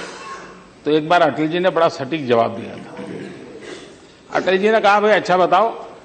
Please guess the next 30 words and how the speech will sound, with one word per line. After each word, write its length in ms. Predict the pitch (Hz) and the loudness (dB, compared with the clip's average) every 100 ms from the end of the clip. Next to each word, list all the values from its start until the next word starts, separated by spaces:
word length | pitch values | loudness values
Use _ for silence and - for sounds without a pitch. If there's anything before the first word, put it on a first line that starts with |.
| - - | -20 -6
अठारह 340 | 131 123 156 | -2 2 2
सौ 180 | 170 208 | 4 2
सत्तावन 480 | 175 160 143 175 196 | 2 0 2 2 4
के 120 | 214 | 2
स्वातंत्र 380 | 175 170 185 175 | 2 2 2 2
संग्राम 320 | 175 165 175 | 2 4 4
में 80 | 170 | 4
आप 160 | 151 131 | 2 0
कहां 200 | 104 104 | -6 -8
थे?" 340 | 92 92 - - - - - - - - - - 156 151 - - - - 226 160 151 - - - - - - - - - 320 330 - - - - - - - - - - - | -12 -20 -20 -20 -20 -18 -16 -12 -10 -8 -6 -6 -4 -4 -4 -4 -4 -4 -4 -4 -6 -6 -8 -8 -8 -6 -6 -8 -8 -4 -4 -4 -10 -10 -12 -12 -12 -14 -16 -16 -16 -16 0
तो 100 | - | 4
ये, 380 | 269 285 320 277 | 6 6 4 0
ये 180 | 226 262 | -2 -2
चीजें 680 | 262 226 302 208 190 262 - | -2 -2 0 0 0 -4 -6
ठीक 240 | 262 202 | -6 -2
है, 200 | 285 285 | -2 -2
कुछ 280 | - 208 - | -6 -8 -2
पल 140 | 220 | -2
तो 140 | 214 170 | 0 -4
ठीक 240 | 233 262 | -6 -6
लगती 260 | 233 - 226 | -6 -6 -14
हैं। 300 | 160 202 - - - - _ - - - - - - - | -14 -18 -20 -20 -20 -20 _ -20 -20 -20 -20 -20 -12 2
अब 120 | 190 | 4
आप 460 | 196 202 208 - - - - - - - - - - - - - - - | 6 4 0 -10 -14 -16 -18 -18 -20 -20 -20 -20 -20 -20 -20 -20 -20 0
निर्मल 360 | 151 165 165 170 | 4 4 4 2
भारत 320 | 127 147 165 | 2 0 -2
की 60 | 180 | -4
चर्चा 340 | 160 151 143 160 | -2 -4 -4 -10
कहते 920 | - - - - _ - 143 135 151 | -10 -20 -20 -20 _ -4 -2 -2 -4
हैं, 240 | 143 226 | -8 -12